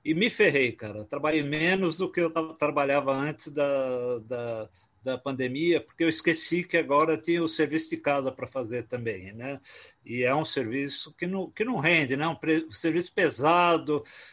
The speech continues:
repetitivo, todo dia a mesma coisa. É, então, é assim: rendeu pra você? É, o que que, no que que você tá trabalhando? O que que a gente pode esperar aí, né?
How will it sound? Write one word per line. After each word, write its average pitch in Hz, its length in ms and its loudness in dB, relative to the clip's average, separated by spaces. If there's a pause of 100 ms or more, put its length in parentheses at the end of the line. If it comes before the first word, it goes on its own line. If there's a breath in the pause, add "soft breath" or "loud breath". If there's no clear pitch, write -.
repetitivo, 170 1120 4
todo 170 360 4
dia 156 300 6
a 131 60 -4
mesma 135 320 -2
coisa. 151 680 4 (420 loud breath)
É, 139 1000 4 (440)
então, 226 360 0
é 233 80 4
assim: 151 440 4
rendeu 190 520 6
pra 151 160 4
você? 160 640 2 (600 soft breath)
É, 147 220 4
o 147 100 4
que 208 240 2
que, 214 200 -6
no 175 200 2
que 214 160 4
que 214 80 0
você 185 140 4
tá - 140 2
trabalhando? 147 680 0
O 127 80 -4
que 165 140 -10
que - 80 -6
a 151 40 -4
gente 160 240 -8
pode 143 240 -4
esperar 127 640 -4
aí, 143 420 -8
né? 120 680 -12